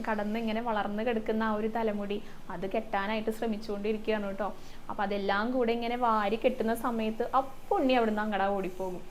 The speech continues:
തീരെ കെട്ടാൻ സമ്മതിക്കണില്ല. അങ്ങനെ യശോദാമ്മ ഓടിച്ചെന്ന് ഉണ്ണിയെ പിന്നെയും പിടിച്ചു കൊണ്ടുവന്ന്, "ഉണ്ണി ഒന്ന് ഇവിടെ അടങ്ങിയിരിക്കൂ, ഈ മുടി ഒന്ന് ഞാൻ കെട്ടി ഒതുക്കി വെക്കട്ടെ"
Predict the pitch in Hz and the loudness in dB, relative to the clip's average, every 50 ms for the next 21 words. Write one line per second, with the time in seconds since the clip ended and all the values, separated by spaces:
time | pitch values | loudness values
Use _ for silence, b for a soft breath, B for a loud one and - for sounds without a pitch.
0 | - - 196 196 190 180 190 208 220 247 277 339 320 - 277 262 269 269 - 277 | -10 -8 -8 -8 -6 -6 -4 -2 0 2 2 2 2 2 2 0 0 0 0 -2
1 | 254 240 214 220 220 226 226 220 208 196 196 190 196 202 202 196 - - 196 190 | 0 0 0 -2 -2 -2 -2 -2 -2 -4 -4 -6 -6 -6 -6 -6 -6 -6 -4 -4
2 | 190 202 202 196 202 208 220 226 214 202 202 226 220 - 233 220 214 262 269 240 | -4 -4 -4 -4 -4 -4 -2 -2 -2 -2 -4 -4 -4 -4 -4 -4 -2 -2 -4 -4
3 | 208 190 196 208 - 220 208 202 202 208 220 247 277 320 339 247 240 - - 226 | -4 -4 -4 -4 -4 -4 -4 -4 -4 -4 -2 -2 -2 -2 -2 -4 -4 -4 -4 -2
4 | 262 240 220 214 220 233 214 202 - 220 B B B B B B B - 190 190 | -2 0 0 0 -2 -2 -2 -2 -4 -4 B B B B B B B -8 -8 -6
5 | 185 202 240 240 202 196 196 202 214 262 320 294 - - 262 226 208 202 202 208 | -4 -4 -4 -4 -4 -4 -4 -2 -2 0 0 0 2 2 2 2 2 2 0 2
6 | 262 277 226 208 - - 220 196 208 262 277 240 208 185 262 294 - 247 226 247 | 0 0 0 0 -2 0 0 0 0 0 0 0 -2 0 0 0 0 2 2 2
7 | 269 247 214 208 208 226 254 - 220 196 - - - 285 294 254 214 190 190 - | 2 2 0 0 -2 -4 -4 -4 -4 -4 -4 -6 -4 0 0 2 2 0 -2 -2
8 | - 269 269 240 - - 208 190 - - 220 220 | 0 0 0 0 -2 -4 -6 -4 -2 -2 -2 -2